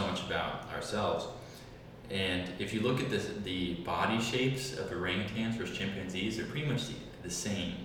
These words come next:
except for the orangutans' arms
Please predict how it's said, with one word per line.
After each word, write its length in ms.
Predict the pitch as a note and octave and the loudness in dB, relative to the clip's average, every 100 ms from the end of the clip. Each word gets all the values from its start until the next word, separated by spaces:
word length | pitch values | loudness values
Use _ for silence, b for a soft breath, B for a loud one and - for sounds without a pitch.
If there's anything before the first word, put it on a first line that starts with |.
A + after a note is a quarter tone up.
| - | -6
except 480 | F2 - G2 G2 G2 | -6 0 2 2 -2
for 340 | F2+ F2 E2+ E2+ B B B B - - | -2 -2 -4 -6 B B B B -14 -8
the 320 | F#2+ F2 F2 F2 | -2 0 0 0
orangutans' 840 | F#2 G#2+ A2+ - F2 F2 E2+ E2+ F#2+ | 2 4 4 2 -2 -2 -2 -4 0
arms 480 | F#2+ G#2 A#2+ C3+ | 2 4 4 2